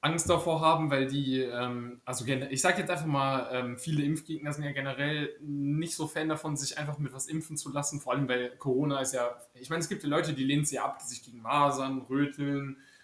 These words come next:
und so ein Kram, äh, impfen zu lassen, was wir ja schon viel länger kennen und weil jetzt Corona so neu ist und dann gibt es viele, die sagen so, „Uh, der, äh, Prozess wird ja voll beschleunigt, weil normalerweise gibt's nie einen Impfstoff so schnell.“ Ähm,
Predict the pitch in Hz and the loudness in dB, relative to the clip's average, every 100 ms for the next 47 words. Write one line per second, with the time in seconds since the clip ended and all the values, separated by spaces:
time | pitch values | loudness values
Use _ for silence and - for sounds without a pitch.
0 | _ 139 131 139 127 135 135 131 123 127 | _ -4 -2 -4 -2 -2 -2 -6 -4 -2
1 | 120 120 - - 160 151 151 143 143 143 | -2 -4 -8 -2 -2 0 -4 2 2 2
2 | 127 131 110 110 123 - 156 143 147 151 | -4 -6 -6 -6 -8 -4 0 2 2 2
3 | 156 147 135 127 127 131 - - 123 151 | 0 0 0 -2 -2 -6 -8 -8 -2 0
4 | 117 120 135 156 160 151 123 123 110 - | 0 -2 0 2 2 0 -4 -6 -10 -16
5 | - 127 104 107 113 120 113 135 151 160 | -14 -14 -12 -8 -6 -6 -6 -2 -2 -2
6 | 165 160 - - - 139 123 135 135 131 | -4 -6 -8 -20 -6 -4 -4 0 0 0
7 | 139 - 165 147 143 131 139 131 - 143 | -2 0 0 2 0 0 0 -2 0 4
8 | 147 143 135 127 123 131 131 131 131 - | 4 4 2 2 2 4 2 0 -4 2
9 | 156 156 165 156 160 156 139 - 143 151 | 4 4 2 -2 -4 -6 -6 -4 -2 0
10 | 156 156 - - _ - 131 127 127 127 | -2 -4 -12 -20 _ -2 0 0 -2 -6
11 | 131 | -8